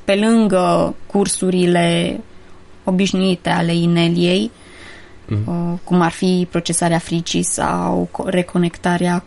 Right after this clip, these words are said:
Speaker 1: cu spiritul banilor sau, m, alte exerciții, da, care cu siguranță au stat la baza acestui proiect. Uh,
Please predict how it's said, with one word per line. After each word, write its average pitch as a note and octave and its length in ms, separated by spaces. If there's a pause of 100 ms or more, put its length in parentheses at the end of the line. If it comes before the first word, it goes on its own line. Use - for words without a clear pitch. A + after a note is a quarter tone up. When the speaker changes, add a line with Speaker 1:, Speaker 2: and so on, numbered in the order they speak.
Speaker 1:
cu E3 560
spiritul E3+ 560
banilor E3+ 720
sau, F3+ 580
m, - 280
alte A3+ 480
exerciții, F#3+ 640
da, E3+ 200
care F#3+ 640 (240)
cu - 120
siguranță G3+ 840 (1120)
au G3 120
stat G3+ 200
la G3 100
baza F#3+ 560
acestui F3+ 460
proiect. F3 480 (440)
Uh, F#3+ 400